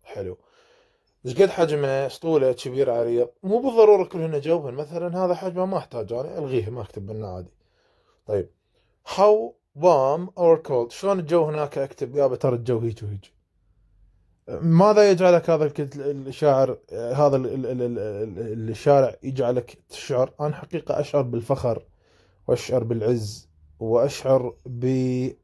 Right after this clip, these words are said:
آه، يعني مشاعر جميلة جدًا عندما أدخل إلى شارع المتنبي، أجمل شارع وأجمل مكان بالعراق كله عندي.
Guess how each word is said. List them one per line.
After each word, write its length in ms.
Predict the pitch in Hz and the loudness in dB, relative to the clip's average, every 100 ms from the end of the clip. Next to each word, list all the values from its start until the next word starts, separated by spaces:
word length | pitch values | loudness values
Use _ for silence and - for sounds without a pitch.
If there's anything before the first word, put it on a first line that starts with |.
| - | -6
آه، 160 | 110 | -4
يعني 360 | 104 127 123 131 | -2 -4 -4 -2
مشاعر 480 | 127 - 151 135 123 | -2 2 2 2 2
جميلة 400 | 120 127 151 135 | 0 0 2 0
جدًا 380 | 127 143 143 117 | 0 -2 -2 -4
عندما 300 | 117 117 117 | -6 -4 -6
أدخل 220 | - 107 | -6 -6
إلى 120 | 104 | -6
شارع 260 | 117 123 117 | -2 -2 -2
المتنبي، 560 | 107 104 120 107 - - | -6 -6 -6 -6 -8 -4
أجمل 340 | 147 143 135 | -2 2 0
شارع 320 | 127 143 131 120 | 2 2 2 0
وأجمل 280 | 147 143 135 | -2 -2 -4
مكان 340 | 131 151 156 - _ _ - | -4 -4 -4 -8 _ _ -6
بالعراق 340 | 123 127 127 | 0 2 0
كله 320 | - 127 117 104 | -6 -6 -4 -4
عندي. 300 | 95 90 | -4 -8